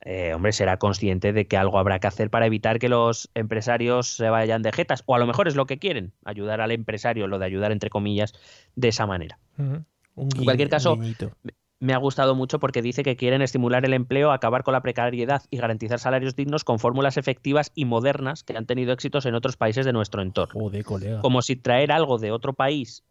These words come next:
Speaker 1: y traerlo exactamente igual aquí ya
Speaker 2: Sí.
Speaker 1: fuera garantía de éxito, que sabemos que no.
Speaker 2: Pero
Speaker 1: Pero bueno.
Speaker 2: y qué manía, ¿no? Con coger cosas de otros países.
Speaker 1: Bueno, a mí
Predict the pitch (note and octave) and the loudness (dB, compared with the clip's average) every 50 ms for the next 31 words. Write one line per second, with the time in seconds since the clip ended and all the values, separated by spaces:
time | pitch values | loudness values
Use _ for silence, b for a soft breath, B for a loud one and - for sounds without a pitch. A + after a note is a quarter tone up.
0 | _ - - B2+ A2 - A2 A2 A2+ B2 B2 C3+ C3 B2+ C3 C3 C3 C#3 B2+ B2+ | _ -20 -18 -12 -6 -4 -2 -2 0 0 -2 -2 0 0 0 0 0 2 2 4
1 | B2+ B2 A#2+ - - C3 C#3+ - - - - B2 A#2 G#2+ A2 A#2 A2 G#2+ A2 G2 | 4 2 0 -2 -4 -6 -6 -6 -10 -10 -6 -6 -4 -4 -2 -2 -2 -2 -2 0
2 | A2 A2 G#2+ G2+ G#2 A2 G#2 A2 A#2+ A2 - C3 C#3 D3 - - F2+ - F#2+ F2+ | 0 0 0 0 0 0 0 0 0 -2 -4 -6 -6 -6 -6 -8 -8 -8 -6 -6
3 | F2 E2 - - G2 B2+ G2 - _ _ _ _ _ _ - A2 G#2 G#2 G#2 G#2 | -6 -6 -6 -4 -4 -4 -4 -4 _ _ _ _ _ _ -6 -6 -4 -4 -4 -4
4 | G2+ G2+ G2+ G2+ G#2 G2+ A2 G#2+ G#2 G2 F#2+ G2 A2 C3 C#3 B2+ A2+ A#2+ D3+ E3 | -4 -4 -4 -6 -6 -6 -6 -6 -6 -4 -4 -2 0 2 2 2 2 2 2 0
5 | E3+ D3+ - C#3 A#2+ - A#2+ A2+ B2 A2+ A2+ A#2 A2+ A2 A#2 A2+ - - A2 A2+ | 0 -2 0 0 0 0 0 0 0 2 2 2 2 2 0 -2 -2 -2 0 0
6 | C#3 E3 F#3 F3+ B2+ - - _ _ _ _ _ _ _ _ b b b b b | 0 0 -2 -4 -6 -6 -8 _ _ _ _ _ _ _ _ b b b b b
7 | b b b b b - _ _ _ _ _ _ _ _ _ - D3+ C#3+ A2 A2+ | b b b b b -20 _ _ _ _ _ _ _ _ _ 2 2 2 2 2
8 | A#2 B2 | 0 -2